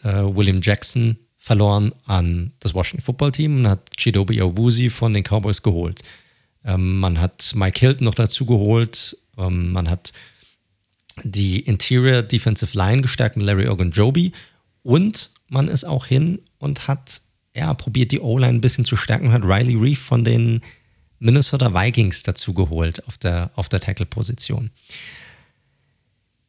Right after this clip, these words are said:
Wir kommen ja gleich nochmal zum Draft. Ich meine, das, der spielt ja sicherlich auch hier noch eine Rolle, wie man das ganze Team bewertet. Aber wenn du jetzt einfach nur diese Free Agency anschaust,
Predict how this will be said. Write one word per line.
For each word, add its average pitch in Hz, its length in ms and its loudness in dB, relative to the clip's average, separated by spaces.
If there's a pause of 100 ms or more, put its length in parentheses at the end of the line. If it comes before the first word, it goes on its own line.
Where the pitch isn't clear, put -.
(360)
Wir 117 200 2
kommen 151 180 2
ja 175 60 2
gleich 139 200 0
nochmal 139 180 4
zum 104 180 0
Draft. 98 400 2
Ich - 80 -10
meine, 98 120 0
das, - 160 0
der 101 120 0
spielt - 240 0
ja 98 80 4
sicherlich 98 400 0
auch - 100 -2
hier 117 120 4
noch 104 120 2
eine 101 80 2
Rolle, 104 320 2
wie 107 80 0
man 98 140 2
das 92 120 -2
ganze 104 260 -2
Team 117 220 -2
bewertet. 92 400 -2
Aber 95 200 -2
wenn 117 80 2
du 123 60 4
jetzt 123 140 0
einfach 117 200 2
nur 131 100 6
diese 110 180 2
Free 135 240 -2
Agency 123 400 -2
anschaust, - 760 -2